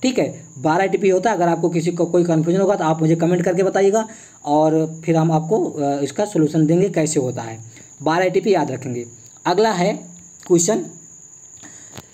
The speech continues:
अ, निम्नलिखित में से कौन सा दुग्ध शर्करा है? तो भैया दुग्ध शर्करा बहुत famous question है, lactose होता है, ठीक है। अगला है जलीय भैंस में गुणसूत्रों की संख्या पचास होती है, ए,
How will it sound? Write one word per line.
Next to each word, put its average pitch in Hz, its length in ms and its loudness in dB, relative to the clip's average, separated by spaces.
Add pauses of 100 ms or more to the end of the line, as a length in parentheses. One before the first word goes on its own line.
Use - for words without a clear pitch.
(140)
अ, 190 100 2
निम्नलिखित 220 420 2
में 233 80 2
से 233 120 0
कौन 226 280 0
सा 254 200 2
दुग्ध 170 480 0
शर्करा 202 460 0
है? 131 340 -6
तो 185 60 -2
भैया 214 200 2
दुग्ध 180 260 0
शर्करा 180 320 0
बहुत 180 260 2
famous 170 240 0
question 185 300 2
है, 190 80 2
lactose 165 460 4
होता 165 200 2
है, 170 160 0
ठीक - 200 -6
है। - 440 -10 (140)
अगला 202 200 2
है 208 180 0
जलीय 196 280 4
भैंस 190 280 -2
में 214 100 2
गुणसूत्रों 180 460 2
की 202 60 -6
संख्या 190 260 0
पचास 170 540 -2
होती 180 260 0
है, 190 220 0 (440)
ए, 160 260 2